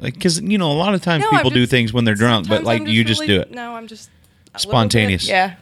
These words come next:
Speaker 2: I guess. That's a good word. I like that. That's better than stupid.
Speaker 1: I like, spontaneous is a good thing, I
Speaker 2: Yeah,
Speaker 1: think.
Speaker 2: spontaneous is a good word. So that's the first time I ever did it. The last time, well, I won't,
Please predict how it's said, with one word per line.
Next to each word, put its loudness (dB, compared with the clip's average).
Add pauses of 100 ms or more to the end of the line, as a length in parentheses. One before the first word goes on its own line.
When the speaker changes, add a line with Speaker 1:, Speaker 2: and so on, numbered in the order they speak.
Speaker 2:
I -8
guess. -4
That's -6
a -6
good -4
word. 0
I 2
like 0
that. 0
That's -8
better -4
than -10
stupid. -14
Speaker 1:
I 2
like, -4 (100)
spontaneous 0
is 0
a 0
good 0
thing, 0
I 2
Speaker 2:
Yeah, 4
Speaker 1:
think. 0
Speaker 2:
spontaneous -4
is -10
a -8
good -4
word. -4
So -2
that's 0
the -8
first -6
time -4
I 0
ever -6
did -2
it. -2
The -2
last 2
time, 0 (1500)
well, 4 (1040)
I 2
won't, -2